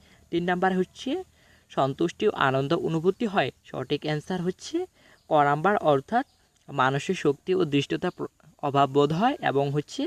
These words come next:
মূল্যবোধ ও আত্মমর্যাদা নষ্ট হয়। এই দুইটার উত্তর সঠিক, তাই হচ্ছে ক নাম্বার অ্যান্সার। তারপর সাত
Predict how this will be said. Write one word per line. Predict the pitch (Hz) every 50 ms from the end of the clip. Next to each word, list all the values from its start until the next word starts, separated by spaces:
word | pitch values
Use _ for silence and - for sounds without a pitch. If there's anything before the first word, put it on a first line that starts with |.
| 392 370 254
মূল্যবোধ | 156 147 143 143 156 175 180 196 220 - -
ও | 214 196 -
আত্মমর্যাদা | - 131 131 127 - 156 147 143 139 139 160 160 170 196
নষ্ট | 247 240 180 - - 147
হয়। | 139 123 107 - -
এই | 139 139
দুইটার | 135 147 151 160 - 185 175 - - - - - - - - - -
উত্তর | - 165 - - 190
সঠিক, | 196 - 202 196 202 233 233 -
তাই | - 160 147
হচ্ছে | 135 131 - - -
ক | - - 139 135 131
নাম্বার | 123 120 127 151 170 190
অ্যান্সার। | - 196 165 143 - - 131 110 110 - _ _ _ _ _ _ _ _ _ _ _ -
তারপর | 139 131 131 147
সাত | 151 - - 170 170